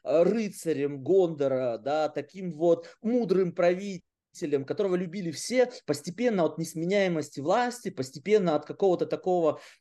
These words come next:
а, постоянного подозрения, что вот щас кто-то придет, заберет мою,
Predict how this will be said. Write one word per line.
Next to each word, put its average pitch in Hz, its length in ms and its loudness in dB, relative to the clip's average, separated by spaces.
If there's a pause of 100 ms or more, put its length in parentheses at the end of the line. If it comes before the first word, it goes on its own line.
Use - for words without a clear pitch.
а, 143 380 0
постоянного 170 580 0
подозрения, 165 580 2
что - 180 -6
вот 202 180 -2
щас 196 280 -2
кто-то 185 400 -4
придет, 180 600 0
заберет 165 540 -2
мою, 160 260 -4